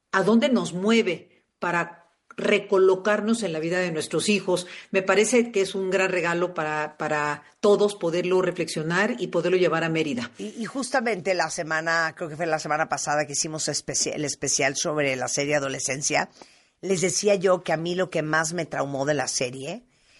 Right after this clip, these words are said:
Speaker 2: fue lo poco que conocemos el mundo interior y emocional de nuestros hijos,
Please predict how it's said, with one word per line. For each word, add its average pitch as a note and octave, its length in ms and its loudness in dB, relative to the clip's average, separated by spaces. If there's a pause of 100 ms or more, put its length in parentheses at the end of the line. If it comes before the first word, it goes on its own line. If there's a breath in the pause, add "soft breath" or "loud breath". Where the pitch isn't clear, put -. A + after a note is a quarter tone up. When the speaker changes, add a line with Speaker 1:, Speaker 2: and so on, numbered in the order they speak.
(240 soft breath)
Speaker 2:
fue F#3+ 680 2 (1400)
lo G3 360 4
poco C4+ 540 -2 (520)
que F3+ 160 0
conocemos F3+ 840 0 (200)
el E3+ 180 2
mundo G3+ 520 4
interior D#3+ 920 2 (240)
y E3 140 -2
emocional D3+ 540 2
de F3 100 -2
nuestros D3 400 0
hijos, - 500 -6